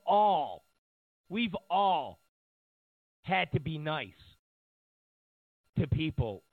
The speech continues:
we hate. We've all <laughs> had to be nice to people we hate. We've all been <laughs> to a party. We've all been to an event.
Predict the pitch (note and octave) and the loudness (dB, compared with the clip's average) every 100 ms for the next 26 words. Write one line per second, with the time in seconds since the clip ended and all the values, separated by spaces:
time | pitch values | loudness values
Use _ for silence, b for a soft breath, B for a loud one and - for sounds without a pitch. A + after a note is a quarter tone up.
0 | _ A#2+ C#3 B2 - G#2+ E2+ - - _ | _ -10 -8 -8 -8 -10 -6 -8 -8 _
1 | _ _ _ F#3+ F#3 - _ - F3+ F#3+ | _ _ _ -2 -2 -6 _ 0 4 6
2 | E3 F#2+ C#2+ _ _ _ _ - F3 - | 4 0 -8 _ _ _ _ -6 -4 -4
3 | E3 - F3+ E3 D3 F3+ F3 C#3+ - - | -6 -8 -8 -8 -8 -6 -6 -8 -18 -20
4 | _ _ _ _ _ B B B B B | _ _ _ _ _ B B B B B
5 | F#3 - E3+ D#3 D3+ C#3 B2+ C3+ A#2+ D#2+ | -2 0 -2 -2 -4 -2 -2 0 -2 -4
6 | _ _ _ _ _ _ - D#3 E3+ D#3+ | _ _ _ _ _ _ -10 -2 2 4
7 | F3+ F3+ F3+ F3 F3 D#3 _ _ _ - | 4 4 2 2 0 -4 _ _ _ -20
8 | - C#3+ - - - F3+ F#3 - D3+ C3 | -14 -12 -12 -14 -6 -4 -2 -2 -2 -4
9 | C3 C3 B2+ _ _ F#3 D#3+ - A#3 B3+ | -4 -8 -10 _ _ -4 -4 0 4 4
10 | B3+ F#3+ D3 G2+ - _ _ _ _ _ | 4 2 0 -4 -12 _ _ _ _ _
11 | _ _ _ _ _ _ _ _ _ - | _ _ _ _ _ _ _ _ _ -2
12 | F#3+ G3+ D#3+ D3 C#3+ C#3+ | 0 0 -2 -2 -2 -4